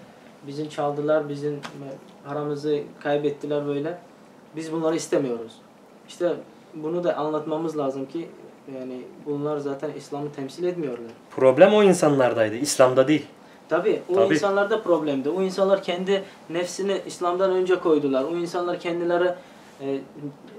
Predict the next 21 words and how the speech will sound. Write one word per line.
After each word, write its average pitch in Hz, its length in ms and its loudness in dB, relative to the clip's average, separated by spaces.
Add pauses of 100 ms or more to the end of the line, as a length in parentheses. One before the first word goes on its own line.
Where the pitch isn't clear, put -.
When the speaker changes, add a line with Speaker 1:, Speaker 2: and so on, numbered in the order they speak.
Speaker 1:
elden 170 360 0
geldi 165 260 2
haramını 160 400 2
yediler, 165 420 0
çaldılar, 165 460 2
gittiler. 160 460 -2
Ama 170 240 -2
İslam 180 360 -4
tertemiz 175 480 -2
kalıyor 185 320 2
yani. 131 240 -2
Burada 151 180 0
İslam'ı 156 380 -2
Speaker 2:
Evet. 113 140 2
Speaker 1:
hüküm 170 120 -2
edemezsiniz 156 560 -4
ki 151 100 -6
İslam 151 300 -6
dini 147 220 0
böyle 127 280 -4
diye. 120 120 -10